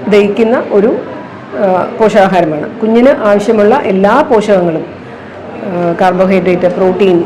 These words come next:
ഫാറ്റ്, മിനറൽസ്, വൈറ്റമിൻസ്, അങ്ങനെ, ആ, എല്ലാ ഘടകങ്ങളും ആവശ്യത്തിനുള്ള വെള്ളവും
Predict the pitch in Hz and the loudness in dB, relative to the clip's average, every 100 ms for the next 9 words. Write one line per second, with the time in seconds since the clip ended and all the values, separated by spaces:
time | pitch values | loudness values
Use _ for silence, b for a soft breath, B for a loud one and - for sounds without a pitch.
0 | - - 175 180 - 190 - - 185 196 | -2 0 2 0 0 -2 -2 0 2 4
1 | 196 170 - - - - 180 196 190 165 | 2 0 -6 -10 -4 -2 0 2 0 0
2 | - - 190 208 214 - B B B 185 | -6 -4 0 0 0 -8 B B B -4
3 | 180 - 208 254 269 202 185 185 233 202 | -4 -2 2 2 4 2 2 0 0 0
4 | 190 208 233 220 202 190 180 185 226 | 0 0 0 2 4 4 4 4 4